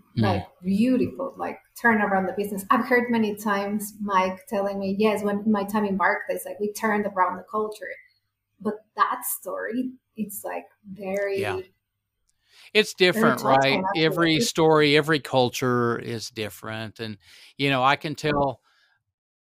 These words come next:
Speaker 1: a story back in nineteen ninety-eight in Bangkok, right? I was new to Asia. I go in and I meet a branch employee,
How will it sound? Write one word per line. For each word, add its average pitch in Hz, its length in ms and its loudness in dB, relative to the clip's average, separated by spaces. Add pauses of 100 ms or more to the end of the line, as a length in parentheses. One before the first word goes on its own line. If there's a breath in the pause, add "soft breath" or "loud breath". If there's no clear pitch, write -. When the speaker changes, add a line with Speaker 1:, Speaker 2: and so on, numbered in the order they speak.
(300)
Speaker 1:
a 165 120 -4
story 143 960 2
back 139 440 0
in 127 460 -4
nineteen 170 640 -2
ninety-eight 127 560 0
in 120 260 -6
Bangkok, 117 680 0 (460)
right? 127 300 0
I 131 100 2
was 123 220 -2
new 139 160 4
to 151 80 2
Asia. 127 540 0
I 120 100 0
go 131 260 2
in 120 360 0 (600 soft breath)
and 147 360 2
I 165 120 2
meet 185 320 0 (100)
a 160 120 2
branch 185 400 0
employee, 104 640 -6